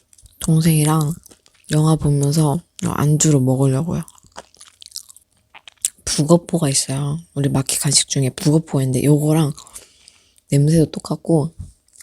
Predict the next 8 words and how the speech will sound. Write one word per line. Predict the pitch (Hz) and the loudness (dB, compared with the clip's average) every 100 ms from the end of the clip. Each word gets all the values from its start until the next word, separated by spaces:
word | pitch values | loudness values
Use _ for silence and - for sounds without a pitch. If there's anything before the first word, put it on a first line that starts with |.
| - _ _ _ _ _ _ - | -20 _ _ _ _ _ _ -6
아마 | 156 147 | 0 0
맛이 | 123 143 175 | 2 4 4
비슷할 | 147 147 151 202 202 | 2 0 0 -2 0
거예요. | 190 143 | 0 0
그래서 | 139 170 175 156 | 4 6 6 4
지금 | - 139 135 | 0 0 -4
아까 | 175 123 | -6 -8
좀 | - 135 | -2 -2